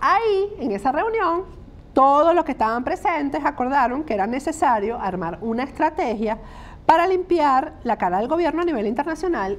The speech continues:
y Luis Augusto Romero, el pillete, específicamente dijo que el problema de los venezolanos se arreglara entre venezolanos. Y Pedro Pablo Fernández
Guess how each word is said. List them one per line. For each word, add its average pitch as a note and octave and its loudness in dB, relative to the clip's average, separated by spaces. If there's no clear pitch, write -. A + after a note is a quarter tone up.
y G#3 -2
Luis C4+ -2
Augusto A#3 -2
Romero, G#3 -2
el C4 -2
pillete, A3 -2
específicamente B3 -2
dijo D3 -6
que A3+ 0
el G3+ 0
problema G3 0
de G3+ 0
los C4 0
venezolanos F4 0
se - 0
arreglara D#4+ 2
entre D#4 0
venezolanos. G3 -4
Y E4 0
Pedro G3 -2
Pablo F3 0
Fernández E4 0